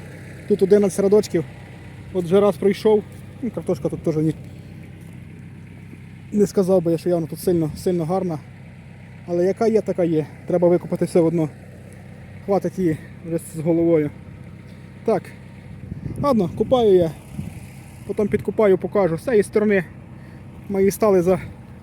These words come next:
дві години вирили, то особо знімати, знімати часу не було. Е, ну, от, в принципі, така сама була, як і тут. Тут було сім радочків,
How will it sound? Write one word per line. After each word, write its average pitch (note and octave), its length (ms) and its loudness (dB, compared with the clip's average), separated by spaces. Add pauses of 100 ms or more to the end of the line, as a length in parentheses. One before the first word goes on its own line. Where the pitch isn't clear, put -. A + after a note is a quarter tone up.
(460)
дві G3 140 0
години G3 360 6
вирили, F#3+ 300 4
то F3 240 -2
особо F#3+ 340 0
знімати, F3+ 420 -2 (720)
знімати F3+ 360 0 (100)
часу F#3+ 280 0
не F#3 120 4
було. G#3 280 4 (640)
Е, F3+ 100 -4 (140)
ну, D#4+ 180 0
от, G#3 120 4
в - 80 -18
принципі, G3+ 320 4
така F3+ 200 0
сама F3+ 220 0
була, D#3+ 220 4
як D#3+ 100 0
і E3 40 -6
тут. D3+ 200 -4 (1300)
Тут F#3+ 100 -4
було F3+ 140 6
сім F#3+ 160 2
радочків, F3 440 2